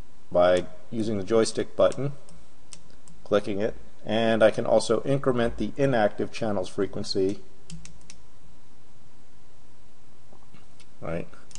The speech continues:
or decrement the inactive channel's frequency. And of course you can do the more standard thing like transmit on a channel through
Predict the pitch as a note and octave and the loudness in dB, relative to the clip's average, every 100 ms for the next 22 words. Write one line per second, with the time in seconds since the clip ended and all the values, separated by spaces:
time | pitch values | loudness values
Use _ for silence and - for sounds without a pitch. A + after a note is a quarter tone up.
0 | - - - G#2 F#2+ F#2+ G2+ F#2+ G2 F#2+ | -4 -4 0 2 4 4 2 -2 -2 -2
1 | F#2 F2 E2+ G#2 - F#2 F2 - F#2 E2+ | 0 0 -2 -2 -2 0 -2 0 0 0
2 | F2+ - G1+ - - - - - - - | -2 0 -2 -2 -4 -4 -4 -4 -4 -4
3 | - - - - - - - - - - | -4 -4 -4 -4 -4 -4 -4 -4 -4 -4
4 | - - - - - - - - - C#3 | -2 -4 -4 -4 -4 -4 -4 -4 2 4
5 | D3 - A#2+ G#2+ - G#2+ G2+ G2+ G2 G2+ | 6 4 4 2 2 0 2 2 2 0
6 | G2 F#2+ - - - - - C3 B2 G#2+ | 0 0 -2 -4 -4 -2 6 8 8 6
7 | - G#2 G#2 G2 F2+ - A#2+ G#2+ G2+ G#2 | 2 0 2 0 -2 0 0 2 2 2
8 | G2+ - - - - - - - - F#2 | 0 0 -4 -4 -4 -4 -4 -4 -2 0
9 | F#2+ F#2 - F#2 - - G2 F#2+ F2+ G2+ | 0 0 -2 -2 -2 -2 0 0 0 -2
10 | - - - - - - - - G#2 G2+ | -4 -4 -4 -4 -4 -4 -4 -2 0 2
11 | G2 G2 G2 G2+ | 2 2 2 -2